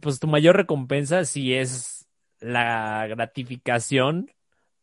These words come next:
o el, o, o, o el engrandecimiento del ego. Esa es la realidad.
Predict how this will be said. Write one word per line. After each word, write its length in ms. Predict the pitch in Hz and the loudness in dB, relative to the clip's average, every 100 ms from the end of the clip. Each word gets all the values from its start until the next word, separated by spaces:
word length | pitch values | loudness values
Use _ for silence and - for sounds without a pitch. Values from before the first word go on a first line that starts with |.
| _ _ _ _ _ _ | _ _ _ _ _ _
o 200 | - 123 | -2 2
el, 200 | 123 123 | 2 0
o, 60 | 110 | -2
o, 880 | 113 113 110 110 110 107 101 113 117 | 0 0 0 -4 -4 -4 -6 -4 -4
o 60 | |
el 180 | 117 120 | -2 -2
engrandecimiento 1400 | 120 123 120 120 113 123 107 120 117 120 - 165 170 165 | -4 -4 -4 -4 -4 -10 -10 -10 -10 -6 2 4 4 4
del 280 | 156 101 123 | 0 -2 -2
ego. 300 | 196 127 - | -2 -6 -8
Esa 220 | 123 - | -12 -8
es 60 | 156 | -2
la 160 | 165 | 0
realidad. 500 | 135 110 104 123 196 | 0 -4 -4 -6 -6